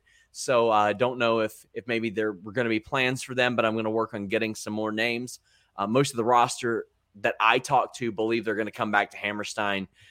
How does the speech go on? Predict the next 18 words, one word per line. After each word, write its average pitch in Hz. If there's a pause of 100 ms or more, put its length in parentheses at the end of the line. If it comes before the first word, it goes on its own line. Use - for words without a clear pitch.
(160)
after 107
this, 101
but -
company 120
reps 107
have 95
not 104
confirmed 127
it -
to 165
me. 175 (800)
I 131
did 139
speak 160
to 117
Brett 135
Lauderdale 123
yesterday 127